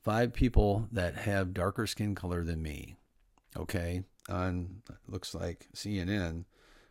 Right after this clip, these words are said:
probably going nuts. And again, I don't know what people have to, this had nothing to do with race. Nothing. Absolutely nothing. The kid was up there protecting property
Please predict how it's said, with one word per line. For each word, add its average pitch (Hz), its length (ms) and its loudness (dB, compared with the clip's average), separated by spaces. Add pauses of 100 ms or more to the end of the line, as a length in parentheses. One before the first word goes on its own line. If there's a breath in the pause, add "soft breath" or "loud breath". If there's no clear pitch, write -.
probably 101 400 -2
going 87 360 -2
nuts. 127 420 -4 (540)
And 113 100 -2
again, 127 220 0
I 113 100 0
don't 160 160 4
know 127 300 2 (140)
what 101 680 -4
people 135 380 2
have 101 320 -4
to, 104 320 -4 (1300 loud breath)
this - 200 -4
had 113 220 2
nothing 131 460 4
to 123 100 6
do 123 160 6
with 110 200 6
race. 107 460 -2 (120)
Nothing. 104 680 2 (680)
Absolutely 147 500 0
nothing. 143 360 -2 (100)
The 95 80 -4
kid 147 200 0
was 127 140 0
up 123 140 2
there 120 140 0
protecting 113 580 -2
property 113 680 0